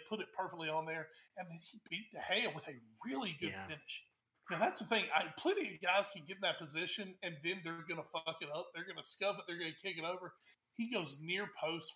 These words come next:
Speaker 1: freezes De Gea. One of the, there were people saying, "Oh, De Gea got beat near post."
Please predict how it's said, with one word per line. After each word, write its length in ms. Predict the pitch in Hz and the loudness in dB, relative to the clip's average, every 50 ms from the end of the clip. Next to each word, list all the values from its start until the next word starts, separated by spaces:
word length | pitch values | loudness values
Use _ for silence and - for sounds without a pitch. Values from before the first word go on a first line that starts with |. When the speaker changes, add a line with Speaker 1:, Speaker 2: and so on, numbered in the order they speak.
| - - | -6 -4
Speaker 1:
freezes 380 | 151 165 185 170 165 160 139 | -2 -2 -2 -2 -4 -6 -6
De 100 | 139 147 | -6 -6
Gea. 300 | 127 - 143 143 147 151 147 - - _ _ _ _ | -6 -4 -4 -4 -4 -4 -6 -8 -14 _ _ _ _
One 140 | - 175 175 | -6 -6 -4
of 60 | 240 | -4
the, 40 | - - - - - - _ - | -8 -8 -12 -20 -20 -12 _ 0
there 120 | 277 349 | 2 2
were 60 | 330 - | 2 2
people 240 | - 240 226 170 | 0 0 0 0
saying, 160 | - - 175 196 | -2 -2 0 2
"Oh, 220 | 247 269 247 202 | 2 2 2 0
De 80 | - 170 | 0 0
Gea 260 | 151 220 294 285 220 | 0 2 0 0 0
got 120 | 208 196 196 - 202 | -2 -2 -4 -4 -6
beat 160 | 208 208 226 | -6 -6 -4
near 160 | 208 185 175 - - | -4 -6 -4 -4 -4
post." 240 | - - 190 - | -6 -6 -6 -10